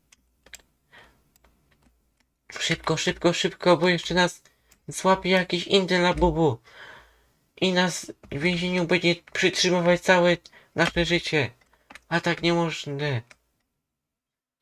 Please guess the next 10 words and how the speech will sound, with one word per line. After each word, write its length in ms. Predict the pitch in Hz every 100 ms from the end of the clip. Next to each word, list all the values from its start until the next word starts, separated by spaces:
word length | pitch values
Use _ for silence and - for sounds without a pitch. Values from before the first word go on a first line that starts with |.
| -
Dobra, 420 | 165 160 160 131 - _ _ _ _ - -
po 160 | 165 175
drabince 460 | 175 175 165 175
na 160 | 175 170
górę. 400 | 170 175 185 175 _ - _ _ _ _ _ _ _ _ _ _ _ _ _ _ _ - - - - -
I 120 | 165
to 140 | 190
jeszcze 340 | 190 190 - 190
nie 160 | 190
koniec. 440 | 180 190 180 175